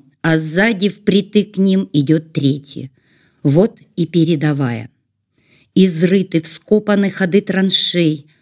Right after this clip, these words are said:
маленькие прыщики блиндажей и дзотов топорщатся брёвнами и кирпичом. Жёлтые искры вспыхивают и гаснут по всей истерзанной долине. Это и есть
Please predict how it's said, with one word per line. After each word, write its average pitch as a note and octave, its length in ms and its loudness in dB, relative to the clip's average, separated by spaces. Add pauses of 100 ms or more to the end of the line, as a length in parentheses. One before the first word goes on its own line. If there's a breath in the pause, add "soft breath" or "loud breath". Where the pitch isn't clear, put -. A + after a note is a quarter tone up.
(140)
маленькие G#3+ 640 4
прыщики G#3+ 560 0
блиндажей F#3+ 680 0
и G#3 180 -4
дзотов F#3+ 600 -2 (260)
топорщатся G3+ 760 0
брёвнами G3 600 0
и F#3 200 -6
кирпичом. C#3+ 800 -2 (420)
Жёлтые F3+ 540 2
искры E3 800 -2
вспыхивают G#3 800 0
и G#3 40 4
гаснут F3 600 -2
по D#3+ 100 0
всей A3 420 2
истерзанной D#3+ 760 0
долине. C#3 560 0 (320)
Это G#3+ 260 2
и G#3+ 80 4
есть G3 460 0